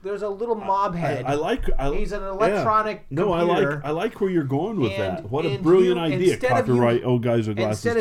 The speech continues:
Speaker 1: of you having to
Speaker 2: two thousand fifteen.
Speaker 1: pay by looking at this crap, or
Speaker 2: I could
Speaker 1: somebody
Speaker 2: pay, I
Speaker 1: collecting
Speaker 2: could
Speaker 1: your
Speaker 2: pay
Speaker 1: data,
Speaker 2: out.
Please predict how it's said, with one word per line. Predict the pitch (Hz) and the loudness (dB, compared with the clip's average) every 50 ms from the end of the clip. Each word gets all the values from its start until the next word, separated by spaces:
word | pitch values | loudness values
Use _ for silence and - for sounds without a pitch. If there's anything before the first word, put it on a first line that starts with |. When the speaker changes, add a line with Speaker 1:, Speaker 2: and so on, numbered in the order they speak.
| 220 - - | -2 -2 -2
Speaker 1:
of | 202 | -2
you | 240 247 240 | -2 -2 -2
having | 220 220 220 214 208 208 202 190 180 | -2 -2 0 0 0 -2 -4 -4 -4
to | 165 165 | -4 -2
Speaker 2:
two | 160 | 2
thousand | |
fifteen. | |
Speaker 1:
pay | - - 190 190 170 156 135 110 110 113 110 107 - - _ - _ _ _ _ _ _ - _ _ - | 2 2 2 2 -4 -4 -6 -6 -10 -10 -10 -12 -14 -18 _ -20 _ _ _ _ _ _ -20 _ _ -12
by | 143 139 139 | -10 -8 -6
looking | 143 143 143 151 180 196 196 - 202 190 185 | -6 -6 -6 -4 -6 -6 -6 -8 -12 -10 -10
at | 175 - | -10 -10
this | 160 147 151 - | -12 -14 -14 -16
crap, | - - - 160 151 151 147 151 - - - - - - - - _ - | -16 -10 -8 -8 -6 -6 -8 -8 -10 -14 -20 -20 -20 -20 -20 -20 _ -14
or | 143 135 135 127 123 120 | -12 -10 -8 -6 -4 -4
Speaker 2:
I | 143 147 | -4 -4
could | - - 139 | -4 -4 -2
Speaker 1:
somebody | - 202 185 170 156 151 - - | 2 4 6 6 6 6 6 6
Speaker 2:
pay, | - | 6
I | - | 6
Speaker 1:
collecting | 196 190 190 - 165 160 208 180 | 4 2 4 4 4 4 2 0
Speaker 2:
could | 175 | 2
Speaker 1:
your | 175 190 | 2 4
Speaker 2:
pay | 185 | 4
Speaker 1:
data, | 180 143 127 | 4 4 2
Speaker 2:
out. | 120 123 131 - | 0 -2 -4 -6